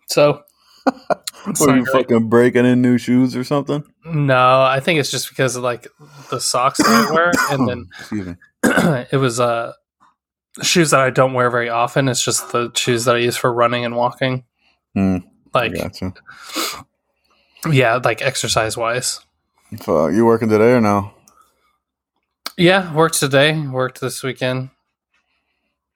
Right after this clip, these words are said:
Speaker 2: Fuck.
Speaker 1: Didn't do, didn't do, it wasn't too busy, so didn't do a whole lot, but
Speaker 2: Right, no one's in the office, so there ain't shit going on.
Speaker 1: Yeah, usually not. What you get up to this week?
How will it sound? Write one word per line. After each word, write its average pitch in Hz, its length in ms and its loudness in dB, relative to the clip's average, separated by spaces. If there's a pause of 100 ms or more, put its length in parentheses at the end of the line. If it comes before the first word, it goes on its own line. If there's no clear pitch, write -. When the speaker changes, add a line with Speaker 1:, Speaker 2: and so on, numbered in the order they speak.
(120)
Speaker 2:
Fuck. 101 340 -6
Speaker 1:
Didn't 123 240 -6
do, 123 340 -6 (440)
didn't 165 340 0
do, 151 120 2 (100)
it 170 60 4
wasn't 185 300 2
too 175 120 4
busy, 139 300 0
so 127 280 0
didn't 131 200 -4
do 131 120 -2
a 127 40 -4
whole 127 200 2
lot, 127 320 -2
but 123 240 -4
Speaker 2:
Right, 107 460 4
no 107 160 4
one's 107 160 2
in 107 100 0
the 104 80 0
office, 107 440 0
so 110 100 -2
there 107 160 2
ain't 101 120 -6
shit 107 200 -2
going 104 240 0
on. 107 220 0 (760)
Speaker 1:
Yeah, 143 440 4
usually 135 380 0
not. 123 320 0 (1300)
What 165 180 0
you 170 80 2
get 139 140 4
up 120 120 0
to 135 100 -4
this 123 200 -6
week? 135 180 -6